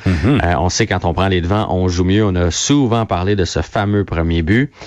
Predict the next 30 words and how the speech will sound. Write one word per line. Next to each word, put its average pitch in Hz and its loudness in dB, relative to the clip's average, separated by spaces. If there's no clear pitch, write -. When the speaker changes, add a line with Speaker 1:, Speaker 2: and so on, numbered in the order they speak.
Speaker 2:
Et 90 2
le 101 2
Canadien 104 0
qui - -8
continue 156 0
malgré 104 2
tout 139 0
de 113 2
travailler. 95 2
Et 87 0
finalement, 95 0
c'est - -4
Tyler 135 0
Toffoli 123 0
sur 90 -2
un 87 2
cadeau 117 0
de 95 0
Marc-André 90 -2
Fleury. 92 0
Là, 117 -2
c'est - -4
un 85 0
cadeau, 90 0
il 92 2
est 78 -2
passé 87 -2
entre 92 -2
les 80 0
jambes, 104 0